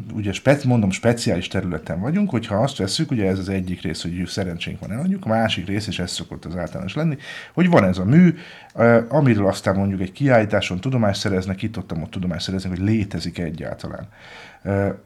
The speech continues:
és eddig semmi baj nincs, és ráadásul ugye szerzői jogot is csak bizonyos,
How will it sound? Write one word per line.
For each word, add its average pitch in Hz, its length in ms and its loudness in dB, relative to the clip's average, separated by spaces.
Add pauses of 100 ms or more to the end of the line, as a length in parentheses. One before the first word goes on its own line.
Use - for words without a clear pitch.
(280)
és 95 160 -4
eddig 120 260 -2
semmi 226 300 2
baj 98 300 0
nincs, 151 320 0 (440)
és - 160 -8
ráadásul 107 420 2
ugye 90 80 -2
szerzői 98 500 4
jogot 104 320 -2
is 113 180 -2
csak 104 300 -2 (120)
bizonyos, 131 560 2